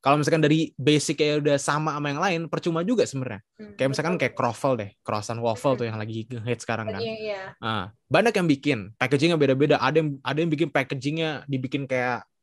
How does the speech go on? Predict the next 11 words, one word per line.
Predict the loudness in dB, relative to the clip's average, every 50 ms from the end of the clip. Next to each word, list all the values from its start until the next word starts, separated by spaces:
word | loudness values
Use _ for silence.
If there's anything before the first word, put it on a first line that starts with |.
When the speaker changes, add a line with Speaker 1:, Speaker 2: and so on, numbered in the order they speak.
| _ _
Speaker 1:
apa, | -10 -6 -4 -2 -4 -4 -6 _ _ _ _ _ -16
pesawat | -10 -4 -2 0 0 2 0 0 -2
roket | -2 -4 -4 -4 -4 -4 -6 -6 -4 -4
gitu. | -6 -4 -2 -2 -4 -4 -6 _ _ _ _
Tapi | -4 2 4
Speaker 2:
Hmm. | 4 6
Speaker 1:
ujungnya | 6 6 4 4 2 2
itu | 2 2
kan | 2 2
croffle-croffle | 2 2 2 2 2 2 2 2 2 2 2
juga. | 2 2 0 0 -2 -4